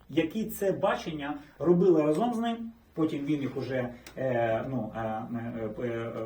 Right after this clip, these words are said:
ну, говорив, кому що робити, і після нього це бачення виконували. Так робить Господь. Або він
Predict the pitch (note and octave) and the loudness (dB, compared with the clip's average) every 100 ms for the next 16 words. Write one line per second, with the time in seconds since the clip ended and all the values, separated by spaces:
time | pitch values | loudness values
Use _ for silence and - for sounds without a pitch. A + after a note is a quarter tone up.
0 | - - B2 C3 A#2 B2 G3 A#3 G3 F#3+ | -10 -14 -6 -4 -2 0 0 0 -2 -4
1 | G3 - F#3+ F3+ - - D3 D#3+ D#3+ D#3+ | -2 -2 0 0 -2 -6 0 2 4 4
2 | E3 A#3 G#3+ A#3+ - G#3 F3+ C#3 G#2+ - | 4 0 -2 -2 2 2 2 0 -4 -4
3 | C#3 B2 - - B2+ B2 B2 - - C#3+ | -4 0 -2 -2 -6 -8 -10 -16 -10 -8
4 | C3+ G#2 - - - _ _ _ A#3 A#3 | -6 -8 -8 -12 -16 _ _ _ 0 2
5 | - C#3+ F3+ D#3 C3 C#3+ - - - - | -4 0 2 2 -2 -6 -8 -12 -16 -20
6 | _ G3 F3+ F3 F#3+ F3 | _ -2 4 4 4 -2